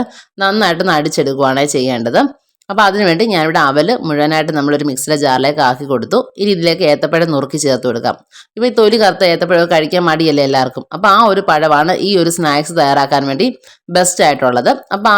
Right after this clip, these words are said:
ഒരു പഴം നമുക്ക് ഇതിലേക്ക് ചേർത്ത് കൊടുക്കാം. ചെറിയൊരു ഏത്തപ്പഴമാണ് ചേർത്തേക്കുന്നത്. പിന്നെ ഇതിലേക്ക് അര കപ്പ് അളവിൽ തേങ്ങ ചിരവിയത് ചേർത്ത് കൊടുക്കാം. ഞാനിവിടെ തേങ്ങ കൊത്താണ് ചേർത്തേക്കുന്നത്. പിന്നെ ഇത് നമുക്ക് ടേസ്റ്റ് കൂടാനായിട്ട് ഞാനിതിലേക്ക് ഒരു മൂന്ന്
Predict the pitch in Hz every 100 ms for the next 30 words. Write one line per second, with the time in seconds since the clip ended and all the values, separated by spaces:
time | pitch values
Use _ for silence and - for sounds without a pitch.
0 | 185 180 170 156 156 143 147 139 147 185
1 | 147 131 139 226 240 220 202 170 143 -
2 | 139 131 135 147 135 139 131 127 190 269
3 | - - _ 247 226 190 185 190 160 165
4 | 165 151 143 156 190 156 147 165 160 143
5 | 156 151 139 127 131 123 196 254 - 202
6 | 196 190 190 165 165 170 160 156 135 139
7 | 139 131 131 127 131 156 262 - - _
8 | - 262 233 226 196 202 180 175 175 185
9 | 156 151 156 160 165 151 147 143 143 147
10 | 190 185 196 226